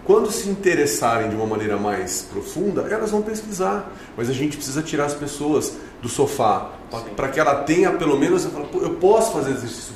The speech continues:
Speaker 1: físico, eu posso mexer meu corpo, posso começar com isso e de repente isso ser o despertar?"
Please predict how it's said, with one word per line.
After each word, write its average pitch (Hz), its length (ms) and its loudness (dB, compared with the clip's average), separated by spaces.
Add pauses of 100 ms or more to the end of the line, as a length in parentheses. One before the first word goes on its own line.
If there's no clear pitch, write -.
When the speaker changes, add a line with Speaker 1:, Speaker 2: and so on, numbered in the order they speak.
Speaker 1:
físico, 156 280 -8
eu - 40 -4
posso 208 440 2
mexer 135 240 -4
meu 117 140 -2
corpo, 151 380 -2 (460)
posso 240 280 6
começar 165 360 2
com 139 200 0
isso 165 420 0 (280)
e 123 60 -6
de 135 100 0
repente 160 420 0
isso 151 180 -4
ser 165 220 0
o 147 80 2
despertar?" 135 880 2